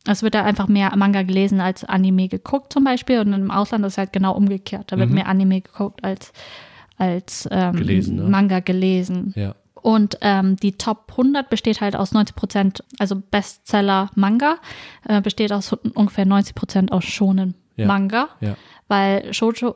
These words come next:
Speaker 1: Shonen ist halt so ein Genre, was beide Geschlechter oder alle Geschlechter
Speaker 2: Mehr
Speaker 1: le-, mehr,
Speaker 2: bedient, ne?
Speaker 1: ja, mehr bedient.
Speaker 2: Ja.
Speaker 1: Wohingegen Shoujo Manga halt tendenziell echt, äh, nur mehr von Mädchen gelesen wird.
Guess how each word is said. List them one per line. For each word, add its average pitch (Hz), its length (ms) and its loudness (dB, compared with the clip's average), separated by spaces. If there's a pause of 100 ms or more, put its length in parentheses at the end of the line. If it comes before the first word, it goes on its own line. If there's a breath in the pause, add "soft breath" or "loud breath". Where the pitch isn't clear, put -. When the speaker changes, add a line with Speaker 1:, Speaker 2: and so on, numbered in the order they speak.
(120)
Speaker 1:
Shonen 233 540 2
ist 208 160 -4
halt - 140 -2
so 202 80 -2
ein 196 360 0
Genre, 202 360 2
was 185 240 -2
beide 185 600 -2 (500 loud breath)
Geschlechter 190 640 -2 (120)
oder 190 280 -4
alle 185 180 0
Geschlechter 190 500 -8 (300)
Speaker 2:
Mehr 107 140 -2
Speaker 1:
le-, 202 280 2
mehr, 202 240 4
Speaker 2:
bedient, 110 160 -2
ne? 113 240 -2
Speaker 1:
ja, 226 180 4
mehr 208 220 2
bedient. 226 560 0 (220 soft breath)
Speaker 2:
Ja. 107 140 -8 (140)
Speaker 1:
Wohingegen 214 720 0
Shoujo 320 600 -2 (500 soft breath)
Manga 247 400 2
halt 220 340 -2
tendenziell 220 460 0
echt, - 360 -8
äh, 208 160 -4
nur 214 260 4
mehr 214 540 2
von 196 360 0
Mädchen 196 560 -2 (140)
gelesen 190 560 -2 (120)
wird. - 520 -4